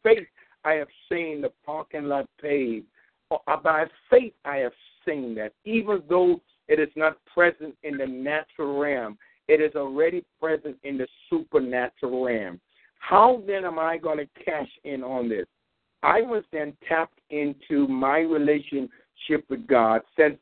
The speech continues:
I am empowered with him, not with man. I'm empowered with God to be in partnership with him, to impact people, and to release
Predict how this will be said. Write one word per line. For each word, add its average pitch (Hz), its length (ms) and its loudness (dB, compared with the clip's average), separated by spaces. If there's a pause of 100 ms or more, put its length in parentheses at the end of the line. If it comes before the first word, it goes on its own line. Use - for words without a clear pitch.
I 147 160 4
am 151 180 -2
empowered 190 840 0 (100)
with 165 180 -6 (120)
him, 180 300 -6 (640)
not 170 360 -2
with 196 220 0
man. 139 380 -4
I'm 143 180 -4
empowered 165 680 -2 (100)
with 170 180 0 (160)
God 107 420 0 (540)
to 156 80 -4
be 175 340 -2
in 156 120 0 (140)
partnership 170 1000 0
with 151 300 -2 (100)
him, 120 500 -4 (460)
to 175 180 6 (160)
impact 170 720 -2 (220)
people, 113 540 -2 (300)
and 160 240 4
to 165 100 -4
release 147 580 0